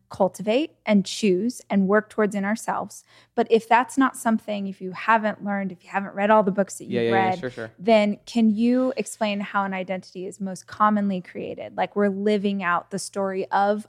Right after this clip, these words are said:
Speaker 1: our family of origin. We're
Speaker 2: Yeah,
Speaker 1: living
Speaker 2: yeah.
Speaker 1: out our environment.
Speaker 2: And I'll try to pull this back to the idea of failing at the level of your future self,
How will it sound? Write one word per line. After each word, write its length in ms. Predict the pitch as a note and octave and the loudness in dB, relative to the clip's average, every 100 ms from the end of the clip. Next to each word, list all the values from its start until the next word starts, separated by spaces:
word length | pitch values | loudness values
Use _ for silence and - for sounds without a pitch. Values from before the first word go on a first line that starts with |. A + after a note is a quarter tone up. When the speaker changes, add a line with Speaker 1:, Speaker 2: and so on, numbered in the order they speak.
| A3 | -2
Speaker 1:
our 100 | A3 | 0
family 320 | B3 A#3+ B3 | 0 0 0
of 100 | C4 | 6
origin. 460 | D#4+ G#3 F3+ F3 | 6 6 0 -8
We're 80 | F#3 | -6
Speaker 2:
Yeah, 60 | G3 | -4
Speaker 1:
living 320 | G3+ G3+ G#3 | -2 -2 0
Speaker 2:
yeah. 100 | G3+ | 0
Speaker 1:
out 80 | - | 0
our 100 | G3 | -2
environment. 600 | F#3+ G3+ F#3+ E3+ A3+ - _ _ _ _ _ _ _ _ | 0 0 0 -2 -16 -20 _ _ _ _ _ _ _ _
Speaker 2:
And 120 | C#3 | 2
I'll 140 | C3+ B2+ | 4 2
try 220 | - D3 | 2 2
to 100 | B2+ | 2
pull 280 | - C#3 B2+ | 0 -4 -2
this 220 | A#2+ - | -4 -8
back 380 | - G#2+ A#2 _ | -14 -14 -16 _
to 100 | B2+ | -12
the 100 | A2 | -8
idea 240 | G2+ A2+ | -6 -6
of 80 | A2+ | -8
failing 360 | - B2 A#2 A#2 | -8 -8 -6 -8
at 60 | |
the 80 | A#2 | -10
level 200 | A2+ A#2 | -12 -12
of 80 | A#2 | -10
your 80 | A#2 | -12
future 280 | - B2 B2 | -14 -16 -12
self, 360 | B2 A#2 - | -8 -8 -10